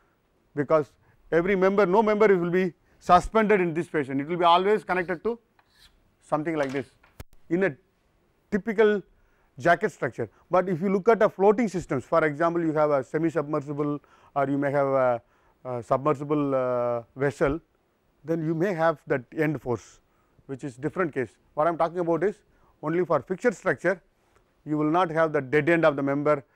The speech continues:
exposed to any wave action. So, the tangential force is not much of importance. What we are interested is the force normal to the structure axis or member axis. So, basically, I think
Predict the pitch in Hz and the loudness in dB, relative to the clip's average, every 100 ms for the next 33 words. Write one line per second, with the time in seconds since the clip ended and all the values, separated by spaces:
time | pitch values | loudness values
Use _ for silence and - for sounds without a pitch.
0 | _ 165 170 - - 185 - 208 226 _ | _ -2 -2 -4 0 0 0 -4 -6 _
1 | _ _ _ _ _ _ _ _ _ _ | _ _ _ _ _ _ _ _ _ _
2 | _ _ _ _ _ - 147 151 143 143 | _ _ _ _ _ -8 -4 -2 0 -2
3 | 127 _ 113 _ _ _ _ _ _ _ | -4 _ -20 _ _ _ _ _ _ _
4 | _ - 180 160 156 127 185 202 202 214 | _ -4 -4 0 0 2 0 2 0 -2
5 | - 208 185 156 170 160 160 165 160 147 | 2 0 0 -2 -4 -2 -4 -4 -6 -6
6 | 139 147 196 196 _ _ _ _ 147 156 | -4 -4 -4 -14 _ _ _ _ -4 -2
7 | 156 151 147 165 160 180 - _ _ _ | -2 -2 -2 -6 -4 -6 -8 _ _ _
8 | 139 - 196 208 160 165 170 180 165 160 | -10 0 4 4 4 2 2 2 0 0
9 | 208 _ _ _ _ _ - - 147 165 | 0 _ _ _ _ _ -10 -6 -4 -2
10 | 165 180 139 143 185 156 131 127 127 123 | -4 0 -2 -2 -10 -6 -4 -2 0 0
11 | 117 123 - _ _ _ _ _ _ _ | -4 -10 -20 _ _ _ _ _ _ _
12 | _ _ _ - - - _ _ 226 202 | _ _ _ -20 -20 -20 _ _ 4 8
13 | 233 254 240 240 226 247 214 | 6 6 4 6 6 4 -6